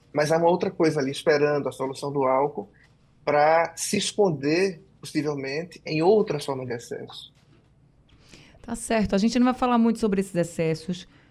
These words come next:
Speaker 2: quando é excesso, quando é dependência. Não só de bebida alcoólica, começamos falando de bebida alcoólica aqui, para ajudar até o nosso ouvinte, o Braulio do Fundão. Obrigada, viu, Braulio, pelo seu áudio, porque eu tenho certeza que você tá ajudando muita gente também,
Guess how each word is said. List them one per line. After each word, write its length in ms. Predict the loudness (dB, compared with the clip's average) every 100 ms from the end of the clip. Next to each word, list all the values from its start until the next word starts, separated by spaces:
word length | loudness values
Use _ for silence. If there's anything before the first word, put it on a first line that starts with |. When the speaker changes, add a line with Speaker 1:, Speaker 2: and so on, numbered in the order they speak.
| _ _
Speaker 2:
quando 220 | -2 2
é 60 | 2
excesso, 340 | 0 -2 -2
quando 160 | -2 0
é 40 |
dependência. 840 | 0 -2 -2 -2 0 -2 -4 -8 -8 _ -20 _ -2
Não 220 | 2 2
só 200 | 0 -2
de 120 | 0
bebida 280 | -2 -2 0
alcoólica, 440 | -2 0 0 0 -4
começamos 560 | -2 -2 -2 -4 -4
falando 320 | -2 -2 -2
de 60 | -2
bebida 280 | -2 0 0
alcoólica 480 | -2 -2 -2 -2 -6
aqui, 300 | -6 -10 -10 _ _ _ _ _ -2
para 260 | 2 2 2
ajudar 340 | 0 -2 -2
até 140 | -2
o 60 | -2
nosso 280 | -2 -2 -4
ouvinte, 360 | -2 -2 -2
o 60 | -2
Braulio 400 | -2 0 0 -2
do 120 | -4
Fundão. 300 | -4 -4 -2
Obrigada, 460 | -2 -2 -2 -2 -2
viu, 160 | 0
Braulio, 400 | 0 0 0 0
pelo 200 | -2 -4
seu 280 | -2 -2 0
áudio, 340 | 2 0 -2 -4
porque 140 | -6
eu 40 |
tenho 140 | -2 -2
certeza 560 | -2 -6 -4 -4 -2
que 120 | -4 -4
você 260 | -4 -4
tá 140 | -2 -2
ajudando 300 | -2 -4 -2
muita 320 | -2 -2 -4
gente 300 | -4 -6 -6
também, 400 | -4 -4 -4